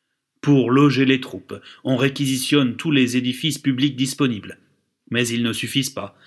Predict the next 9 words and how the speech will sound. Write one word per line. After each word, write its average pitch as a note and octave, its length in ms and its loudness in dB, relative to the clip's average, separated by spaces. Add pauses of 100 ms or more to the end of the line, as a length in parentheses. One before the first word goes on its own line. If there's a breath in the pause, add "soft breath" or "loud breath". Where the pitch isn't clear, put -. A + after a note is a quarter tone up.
(200 loud breath)
et A#2+ 120 -2
quelques D#3+ 300 0
compagnies C#3+ 560 -4 (120)
bivouaquent A2 720 -4 (220 soft breath)
sur A#2+ 260 -2
les C3 140 2
places B2 320 -2
des A#2+ 160 -4
terreaux A#2+ 320 -2